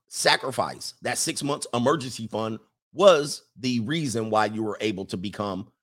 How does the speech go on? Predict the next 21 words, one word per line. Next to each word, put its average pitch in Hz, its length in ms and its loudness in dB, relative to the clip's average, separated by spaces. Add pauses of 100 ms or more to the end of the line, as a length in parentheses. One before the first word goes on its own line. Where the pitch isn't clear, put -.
(320)
a 143 100 2
rock 135 260 2
star, - 380 -2 (320)
a 123 80 -2
ten 139 260 -4
thousand 123 380 0
dollar 113 300 2
millionaire, - 360 -18 (380)
a 127 60 2
millionaire. 101 640 0 (500)
Most 175 240 -2
people 160 240 -6
can't 143 320 -2
do 175 140 2
this. - 420 -2 (600)
You 190 100 -4
don't 180 200 0
have 170 180 2
the 175 60 -4
six 175 240 0
months. 196 420 2